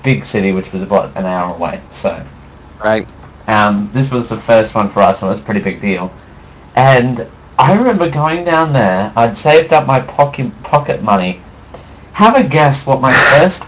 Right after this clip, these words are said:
Speaker 1: album I have, I'd ever bought was.
Speaker 2: Oh my gosh, so, hmm. Uh,
Speaker 1: You
Speaker 2: let's try to,
Speaker 1: won't
Speaker 2: is it
Speaker 1: get
Speaker 2: a pop
Speaker 1: it.
Speaker 2: song?
Speaker 1: <laughs>
Speaker 2: Is it a pop song?
Speaker 1: Sorry?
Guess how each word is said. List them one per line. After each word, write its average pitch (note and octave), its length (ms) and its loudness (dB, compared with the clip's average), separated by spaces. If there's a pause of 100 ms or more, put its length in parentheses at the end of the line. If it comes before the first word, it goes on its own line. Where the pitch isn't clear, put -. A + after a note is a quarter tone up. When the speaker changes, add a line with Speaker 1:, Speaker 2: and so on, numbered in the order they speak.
Speaker 1:
album C#3+ 360 4
I A#2+ 180 2
have, A#2 240 -2 (160)
I'd A#2 220 4 (100)
ever D3 280 2
bought A#2+ 500 -2
was. C#2 480 -14 (800)
Speaker 2:
Oh D#3 680 6
my B2 220 4
gosh, A#2 280 2
so, A#2+ 600 4
hmm. G#2+ 320 -4 (1040)
Uh, - 100 0 (260)
Speaker 1:
You C3+ 140 2
Speaker 2:
let's F#3 120 4
try E3+ 120 4
to, C3 100 4
Speaker 1:
won't F3 260 6
Speaker 2:
is D3+ 80 0
it F3 80 4
Speaker 1:
get B2+ 160 6
Speaker 2:
a - 40 4
pop F3+ 200 4
Speaker 1:
it. - 60 -20
Speaker 2:
song? A2+ 200 -10 (100)
Speaker 1:
<laughs> - 120 -16
Speaker 2:
Is C#3+ 380 2
it - 20 -6
a B2+ 40 -8
pop D3+ 200 -4
song? G3 240 -4 (260)
Speaker 1:
Sorry? C#3 300 2